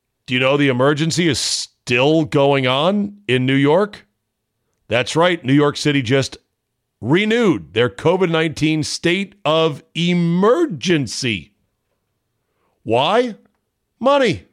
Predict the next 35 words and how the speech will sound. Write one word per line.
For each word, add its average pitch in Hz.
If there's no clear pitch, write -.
of -
course. 190
If 127
you 120
keep 202
the 143
emergency 139
going, 117
you 110
keep 160
the 131
ability 127
to 113
go, 117
"Well, 196
here's 92
some -
money 104
for 107
you. 202
Here's 85
some 95
money 92
for -
you. 185
We're 90
allowed 95
to 87
do 98
this. 170
We 101
can 87
cut 92
corners 92
here, 175